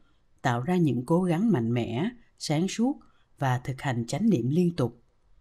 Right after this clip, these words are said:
Nhiều người ngồi trên gối thiền hàng giờ với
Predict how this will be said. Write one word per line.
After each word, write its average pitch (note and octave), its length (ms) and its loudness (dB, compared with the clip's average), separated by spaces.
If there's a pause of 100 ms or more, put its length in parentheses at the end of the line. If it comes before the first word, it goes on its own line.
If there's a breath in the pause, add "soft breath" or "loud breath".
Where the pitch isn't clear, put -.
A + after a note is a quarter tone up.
(1700)
Nhiều C#3+ 220 0
người C3 300 0
ngồi C3 360 0
trên F3 160 2
gối E3 240 -2
thiền C3 200 0
hàng B2 260 0
giờ A#2+ 260 -2
với C#3+ 180 -2